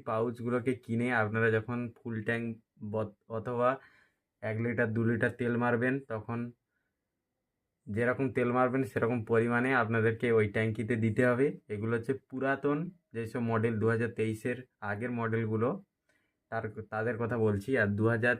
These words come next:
তেইশের পরের মডেলগুলো কোনো এইসব সিস্টেম ডিটি কিচ্ছু দিতে হবে না। এগুলো ই টোয়েন্টিরই গাড়ি আছে, নির্ভরসা এগুলো চালাতে পারেন।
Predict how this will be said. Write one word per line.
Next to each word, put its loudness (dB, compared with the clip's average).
তেইশের -4
পরের 2
মডেলগুলো 4
কোনো -6
এইসব -4
সিস্টেম -2
ডিটি -2
কিচ্ছু -6
দিতে 0
হবে 2
না। 0
এগুলো -2
ই -6
টোয়েন্টিরই 0
গাড়ি 0
আছে, 0
নির্ভরসা -2
এগুলো 2
চালাতে 2
পারেন। 2